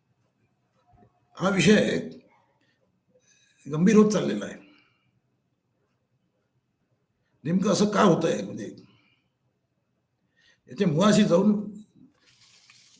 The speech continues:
आपले गृहमंत्री देवेंद्र फडणवीस आहेत, हे मुळाशी जाऊन याचा तपास करायला पाहिजे, तरच ते, हे थांबेल.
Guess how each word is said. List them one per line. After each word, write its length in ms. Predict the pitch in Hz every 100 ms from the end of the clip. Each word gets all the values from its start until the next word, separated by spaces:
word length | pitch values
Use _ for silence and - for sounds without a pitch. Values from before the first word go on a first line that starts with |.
| _ _ _ _
आपले 200 | - 147
गृहमंत्री 560 | 127 143 160 156 175 -
देवेंद्र 500 | - - 151 175 143
फडणवीस 300 | 156 202 185
आहेत, 120 | 175 - - - _ _ _ -
हे 640 | - - 185 185 170 71 69 - _ - _ _ _ _ _ _ _ _ _ _ _ _ _ _ _ _ _ 113
मुळाशी 320 | 180 220 233
जाऊन 300 | 185 208 233
याचा 300 | 190 185 190
तपास 180 | - -
करायला 240 | 117 101
पाहिजे, 280 | 92 - - _ _ _ -
तरच 180 | 202 226
ते, 240 | 220 214 202 190 170 110 101 - - - 180
हे 140 | 180
थांबेल. 440 | 170 202 208 -